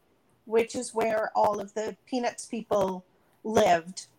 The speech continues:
And so they came to see the show. Um, Schultz came one night,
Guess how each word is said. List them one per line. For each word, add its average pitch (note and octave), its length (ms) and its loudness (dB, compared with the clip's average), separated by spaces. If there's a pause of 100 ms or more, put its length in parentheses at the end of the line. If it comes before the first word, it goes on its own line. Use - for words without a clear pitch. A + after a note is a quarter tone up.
(800)
And A3+ 200 0
so A#3 220 6
they B3 180 4
came C#4 360 0
to A#3+ 100 -6
see C4+ 600 -4 (400)
the G#3 60 0
show. A3+ 680 2 (760)
Um, G#3 380 -4
Schultz - 480 -4
came B3 260 -4
one B3 460 0
night, B3 460 -2